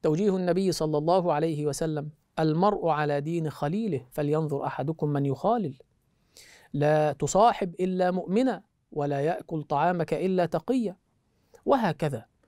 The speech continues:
دعوة الإسلام إلى أن نختار الصاحب الحسن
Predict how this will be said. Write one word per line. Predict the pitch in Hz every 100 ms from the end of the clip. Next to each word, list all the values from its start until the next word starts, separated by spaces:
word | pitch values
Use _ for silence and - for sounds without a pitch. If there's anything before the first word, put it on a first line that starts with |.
| _ _ _
دعوة | 156 247 240 185 151
الإسلام | 151 - - 180 226 226 190 _
إلى | 190 208 175 160 185
أن | 220 190
نختار | 147 - - 190 214 160
الصاحب | - 190 208 165 151
الحسن | 143 - 185 226